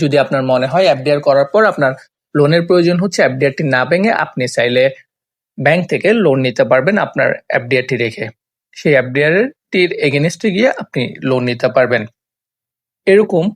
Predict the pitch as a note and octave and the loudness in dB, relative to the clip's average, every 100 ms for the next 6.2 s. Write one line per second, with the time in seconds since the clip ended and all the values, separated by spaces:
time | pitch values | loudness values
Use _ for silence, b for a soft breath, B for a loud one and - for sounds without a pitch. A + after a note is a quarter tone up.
0 | _ _ _ - C3 C#3+ E3+ G#3+ G3+ G#3 | _ _ _ -6 0 0 0 0 2 4
1 | F#3+ F#3 G3+ A3 - - _ _ _ _ | 2 2 0 -2 -6 -20 _ _ _ _
2 | _ _ _ - G3 A3 F3+ F3 C#3+ C3+ | _ _ _ 0 2 2 0 0 -2 0
3 | C3+ C#3+ D3 D3 A3 D4 _ _ _ _ | 0 0 0 0 -2 -2 _ _ _ _
4 | - C#3 D#3 - D#3+ F#3 F#3+ G3 G#3+ A#3 | -2 0 0 0 0 0 0 -2 0 -2
5 | - - C#3 C#3+ C#3+ - D#3+ - F#3+ F#3+ | -4 -4 -2 -2 -4 -8 -6 0 0 0
6 | G#3 G#3 | 0 2